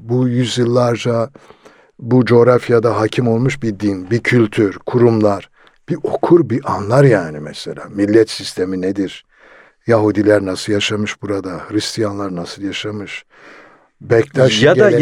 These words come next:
Speaker 1: geleneği var.
Speaker 2: hocam, yani bu,
Speaker 1: Şimdi
Speaker 2: bu
Speaker 1: Alevilik
Speaker 2: dinin, bu
Speaker 1: diyor da,
Speaker 2: dinin hukuku ne diyor bunlarla ilgili?
Speaker 1: yani Bektaşiler yaşamadılar mı?
Speaker 2: Evet.
Speaker 1: Yani Bektaşiler üstelik Yeniçerilerin de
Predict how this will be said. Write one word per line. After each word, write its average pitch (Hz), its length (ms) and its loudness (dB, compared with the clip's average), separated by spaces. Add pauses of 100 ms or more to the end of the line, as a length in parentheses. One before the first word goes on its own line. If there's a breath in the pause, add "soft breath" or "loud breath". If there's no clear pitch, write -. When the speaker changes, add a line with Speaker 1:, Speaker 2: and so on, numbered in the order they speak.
Speaker 1:
geleneği 165 240 6
var. 190 120 6
Speaker 2:
hocam, 214 260 2
yani 151 300 -4 (120)
bu, 180 100 0
Speaker 1:
Şimdi 156 500 4
Speaker 2:
bu 151 80 4
Speaker 1:
Alevilik 190 320 6
Speaker 2:
dinin, 208 180 4
bu 160 260 6
Speaker 1:
diyor 233 120 6
da, - 20 2
Speaker 2:
dinin 214 180 2
hukuku 202 640 0
ne 208 160 4
diyor 190 220 6
bunlarla 135 440 0
ilgili? 104 280 -4
Speaker 1:
yani 107 200 -4 (180)
Bektaşiler 147 760 4
yaşamadılar 143 800 4
mı? 98 120 -6
Speaker 2:
Evet. 131 260 4
Speaker 1:
Yani 110 160 -2
Bektaşiler 135 580 0
üstelik 127 520 0 (600 soft breath)
Yeniçerilerin 139 960 4
de 147 180 6